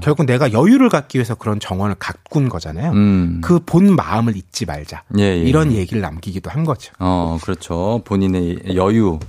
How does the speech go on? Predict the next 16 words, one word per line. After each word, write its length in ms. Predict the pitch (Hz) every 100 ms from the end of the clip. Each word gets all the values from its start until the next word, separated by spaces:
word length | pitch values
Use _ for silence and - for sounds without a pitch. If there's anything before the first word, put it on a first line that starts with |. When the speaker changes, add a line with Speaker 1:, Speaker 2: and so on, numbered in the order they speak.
| 98
Speaker 2:
예, 180 | 95 92
그런 300 | 113 127 123
거를 220 | 120 101
위해서 280 | 92 95 113
정원을 560 | - 98 104 104 110
많이 320 | 95 87 95 87
가꾸고 640 | - - 113 98 95 82 - - -
그랬던 340 | 101 - 104
헤르만 360 | 120 175 175 143
헤세의 520 | 135 - 123 113 107
정원에 480 | - 98 113 107 95
대해서 300 | 92 90 92
나와 320 | 78 85 87
있고, 560 | 78 - 78 80 135 160 - - - -
그리고, 760 | - 131 139 135 160 170 160 -
어, 400 | 131 131 120 104